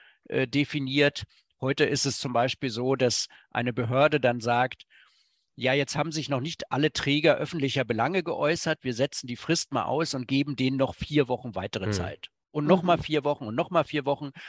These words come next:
Speaker 1: Und auf einmal ist das Jahr um. Und dann sagt man nach einem Jahr, „Oh,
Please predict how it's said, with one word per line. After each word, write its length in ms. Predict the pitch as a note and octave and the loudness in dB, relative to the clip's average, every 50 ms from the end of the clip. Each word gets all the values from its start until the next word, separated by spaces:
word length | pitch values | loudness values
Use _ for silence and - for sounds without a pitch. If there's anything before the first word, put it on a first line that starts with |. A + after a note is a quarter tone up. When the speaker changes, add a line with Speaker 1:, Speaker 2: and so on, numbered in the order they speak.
| - - - _ | -18 -20 -18 _
Speaker 1:
Und 120 | - C3 | -2 -2
auf 120 | C#3+ C3+ | -2 0
einmal 280 | - C#3+ D3+ D#3+ D3+ C#3+ | 0 2 4 4 4 4
ist 160 | C3 - - | 2 0 -4
das 120 | A#2+ G#2+ - | -6 -4 -2
Jahr 320 | B2+ A#2+ C#3+ E3+ F3 - | 0 0 0 0 -2 -2
um. 280 | - D#3 D#3+ E3+ E3 - - - - - - _ | -4 -8 -8 -12 -14 -18 -20 -20 -20 -20 -20 _
Und 120 | _ - - | _ -6 -4
dann 120 | C3+ B2+ | -4 -2
sagt 300 | A#2+ C#3 C#3 C#3+ - - | 0 2 0 0 0 -4
man 100 | C3+ C3 B2+ | -4 -2 -2
nach 160 | C3 B2+ - | -2 -2 -2
einem 260 | - C3 C3 B2+ C3 | -4 -4 -4 -4 -2
Jahr, 300 | B2 A#2+ A#2+ C3+ C#3 C3 - | -2 0 0 0 0 -2 -2
„Oh, 300 | - C#3+ D#3 D#3+ D#3+ D#3 | -4 -4 -4 -4 -4 -6